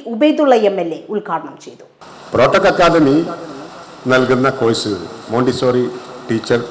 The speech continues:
Speaker 2: ട്രെയിനിങ് കോഴ്സും അതുപോലെ പ്രീ പ്രൈമറി ടീച്ചർ ട്രെയിനിങ്ങുമാണ്. ഇത് വലിയ തൊഴിലവസരങ്ങളുള്ള കോഴ്സാണ്. പ്രത്യേകിച്ച് പ്രീ പ്രൈമറി വിദ്യാലയങ്ങൾ നമുക്കറിയാം. പ്രീ പ്രൈമറി വിദ്യാലയങ്ങളാണ് നമ്മുടെ കുട്ടികളുടെ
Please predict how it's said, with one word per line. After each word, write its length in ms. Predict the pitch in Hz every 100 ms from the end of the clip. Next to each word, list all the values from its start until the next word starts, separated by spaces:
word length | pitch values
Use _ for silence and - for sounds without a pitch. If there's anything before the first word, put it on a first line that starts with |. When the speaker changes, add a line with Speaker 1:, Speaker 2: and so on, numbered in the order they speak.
| - - -
Speaker 2:
ട്രെയിനിങ് 320 | 113 113 117
കോഴ്സും 320 | 110 104 131 170 - - - - - - -
അതുപോലെ 340 | 117 117 117 117 113 - - - -
പ്രീ 120 | 139 180 - - -
പ്രൈമറി 420 | 135 127 123 135 156 -
ടീച്ചർ 280 | 117 107 113 101
ട്രെയിനിങ്ങുമാണ്. 540 | 107 104 101 90 - - - - - - - - - - - 143
ഇത് 140 | 160 170 175 - - - - - - - 120
വലിയ 220 | 143 175 170
തൊഴിലവസരങ്ങളുള്ള 720 | 143 147 160 160 143 131 127 123
കോഴ്സാണ്. 400 | 107 101 - - - - - - - - - - - -
പ്രത്യേകിച്ച് 480 | - 117 123 131 131 127 - - - - -
പ്രീ 140 | 120 123
പ്രൈമറി 360 | 131 127 123 120
വിദ്യാലയങ്ങൾ 400 | 110 117 110 104 101
നമുക്കറിയാം. 460 | 101 98 95 85 - - - - - - - - - - -
പ്രീ 140 | - 127 131
പ്രൈമറി 300 | 165 165 160
വിദ്യാലയങ്ങളാണ് 580 | - 160 160 156 151 147
നമ്മുടെ 200 | 143 147 139
കുട്ടികളുടെ 500 | 139 147 147 139